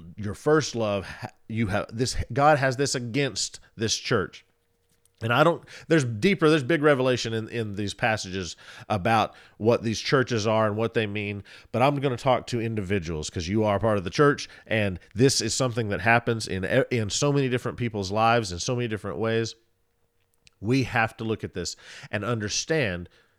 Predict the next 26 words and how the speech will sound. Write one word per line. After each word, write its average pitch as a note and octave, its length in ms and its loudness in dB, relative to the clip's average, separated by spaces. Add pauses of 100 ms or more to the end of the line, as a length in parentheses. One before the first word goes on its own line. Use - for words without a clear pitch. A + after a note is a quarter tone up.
(220)
how A2+ 180 0
important G#2 280 -4
this D#2+ 120 -8
is. F#2 40 -6
I, A#2 360 2
I've B2 100 0
heard C#3 200 2
people A#2+ 280 -4 (220)
read D#3 240 6
this. D#3 200 2
I C#3 60 4
was C3+ 180 2
in C#3 80 0
a B2 40 -2
Bible C3+ 280 0
study B2+ 200 -4
not B2 140 -2
too A#2+ 120 -4
long A2 220 -2
ago, G2 160 -4
and F#2 100 -6
people A#2+ 200 0
were, G#2+ 420 0
were A2+ 120 0
studying C3 340 0
Revelation, B2 560 0